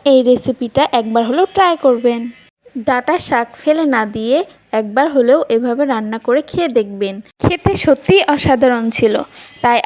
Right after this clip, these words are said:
আর কথা না বাড়িয়ে চলুন দেখে আসি আজকের রান্নাটি। আমি এখানে কয়েকটি চাপা শুটকি নিয়েছি। আমি তিনটি চাপা শুটকি দিয়ে আজকে রান্না করব। এই চাপা শুটকিগুলো গরম পানিতে ভালো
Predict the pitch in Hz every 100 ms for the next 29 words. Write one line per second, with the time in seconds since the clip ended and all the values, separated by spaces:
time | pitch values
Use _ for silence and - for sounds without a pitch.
0 | 226 240 277 320 381 302 233 226 240 311
1 | 277 220 226 226 220 240 226 - 330 -
2 | 214 214 - 381 403 349 247 226 208 -
3 | 247 - _ _ _ _ _ _ _ -
4 | 269 269 330 262 277 269 330 247 220 226
5 | 311 302 240 233 254 - 254 - 349 320
6 | 214 - - - - - - - 240 302
7 | - 294 262 302 285 247 247 247 247 -
8 | 247 214 277 - - - - 320 339 359
9 | 294 262 202 170 - - _ _ _ -
10 | 247 240 - 254 302 320 269 262 240 220
11 | 233 277 311 320 302 214 226 294 240 220
12 | 220 269 240 202